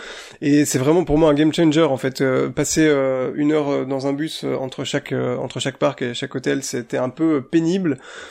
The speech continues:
Et, euh, en fait, il y a quand même, euh, des choses qui, qui pointent, euh, dans, dans, dans la bonne direction. Toute la rénovation de Disney Springs aussi.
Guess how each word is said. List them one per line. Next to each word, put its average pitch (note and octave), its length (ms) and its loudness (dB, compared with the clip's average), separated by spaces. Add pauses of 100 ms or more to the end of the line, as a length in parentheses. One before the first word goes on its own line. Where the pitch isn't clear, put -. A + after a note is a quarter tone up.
(340)
Et, D#3+ 300 6
euh, C#3 400 4
en C#3 100 -2
fait, F#3+ 300 0
il - 20 4
y D3 40 2
a - 20 0
quand - 260 0
même, F3+ 320 4
euh, C#3+ 260 4
des C#3 140 0
choses F3 320 2
qui, C#3+ 240 -2
qui C#3 140 -8
pointent, D#3 420 0
euh, B2 440 0
dans, B2+ 300 -2
dans, C3+ 240 0
dans C3 280 -4
la C3 100 2
bonne C3+ 160 2
direction. F#3 520 0
Toute D3+ 180 -4
la C#3+ 80 4
rénovation C#3+ 400 2
de C#3+ 40 4
Disney C#3 220 2
Springs C#3+ 380 0
aussi. G3+ 400 -2